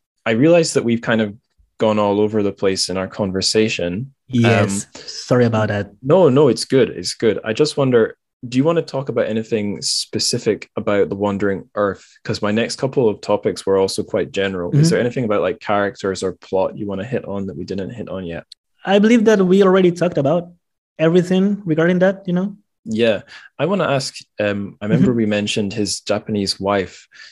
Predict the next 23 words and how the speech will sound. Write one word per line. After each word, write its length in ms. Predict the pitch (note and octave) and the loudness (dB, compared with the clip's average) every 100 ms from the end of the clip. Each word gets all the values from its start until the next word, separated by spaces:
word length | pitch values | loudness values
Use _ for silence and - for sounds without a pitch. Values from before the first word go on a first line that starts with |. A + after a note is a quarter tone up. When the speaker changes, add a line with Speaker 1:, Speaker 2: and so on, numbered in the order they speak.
| _ - | _ -6
Speaker 1:
Did 140 | C#3+ C3 | -2 0
you 100 | D3+ | 0
find 260 | D#3 D#3 | 0 2
that 160 | D3 - | 2 2
interesting 680 | B2+ C3 C3 - D#3+ D#3+ E3+ _ _ - | -2 -2 -2 -2 -4 -4 -8 _ _ 0
that 240 | A2+ - _ | 0 0 _
we 140 | A2 | -4
have 120 | G#2 | -2
a 40 | A2 | -2
Japanese 480 | A#2 G#2+ A2+ A2 A2 | -2 -2 0 0 0
character, 600 | A2+ A2 A2 B2+ B2 B2+ _ _ - | 0 0 0 -2 -4 -4 _ _ -6
um, 220 | G#2+ G2+ | -2 -2
who's 180 | A2+ G#2+ | -2 -4
a 40 | |
fairly 300 | - A2 G#2+ | 0 2 2
major 400 | G#2 G2+ G2 A2 | 0 0 0 -2
part 320 | G#2 - G2+ F#2 | -4 -2 -2 -2
of 120 | A2 | -6
the, 260 | G2+ - - - | -10 -10 -10 -4
the 60 | |
events? 540 | G#2 G#2+ - - - - _ _ _ _ _ - | -2 -2 -4 -10 -12 -14 _ _ _ _ _ -8
Speaker 2:
Yeah, 460 | D3+ D#3 D3+ C3+ C3 - | 0 4 4 2 -2 -4
um, 800 | B2+ B2+ B2 B2 A#2+ A2 - | -4 -2 -2 0 0 -2 -8